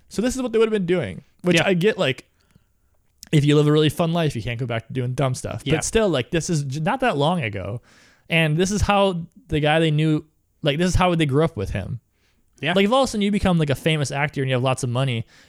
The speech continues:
Speaker 1: and then you lose it all, and this is what we do, I'm not gonna be like, "Well, this sucks."
Speaker 2: Yeah.
Speaker 1: Like, like, obviously it's not, we had fun and it's a little step down, but this is what we did our whole life. Like, you can't just
Speaker 2: Yeah.
Speaker 1: be like, "Oh, this guy sucks."
Speaker 2: Yeah, exactly, yeah.
Speaker 1: <laughs> So it's like, Danny is chilling, and then Sam, like,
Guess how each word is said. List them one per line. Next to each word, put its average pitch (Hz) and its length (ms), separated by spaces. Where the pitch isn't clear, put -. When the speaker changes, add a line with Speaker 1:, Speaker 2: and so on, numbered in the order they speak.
Speaker 1:
and 135 100
then 143 80
you 127 120
lose 127 280
it 113 100
all, 104 280
and 127 240
this 127 100
is 135 60
what 127 100
we 120 100
do, 123 160
I'm 143 60
not 139 100
gonna 135 120
be 131 100
like, 110 180
"Well, 143 120
this 156 120
sucks." - 500
Speaker 2:
Yeah. 165 160
Speaker 1:
Like, 180 220
like, 196 280
obviously 220 400
it's 165 160
not, 147 300
we 165 100
had 165 160
fun 160 220
and 135 80
it's 117 100
a 131 40
little 127 120
step 123 240
down, 131 220
but 120 80
this 151 80
is 185 60
what 180 80
we 160 60
did 160 140
our 151 60
whole 156 120
life. 156 280
Like, 156 160
you 160 80
can't 208 160
just 196 100
Speaker 2:
Yeah. 202 60
Speaker 1:
be - 20
like, 139 160
"Oh, 139 80
this 156 160
guy 123 120
sucks." - 480
Speaker 2:
Yeah, 202 80
exactly, 170 340
yeah. 156 140
Speaker 1:
<laughs> - 200
So 196 160
it's 185 120
like, 160 280
Danny 226 480
is 165 160
chilling, 175 440
and 151 140
then 143 100
Sam, 214 360
like, 170 240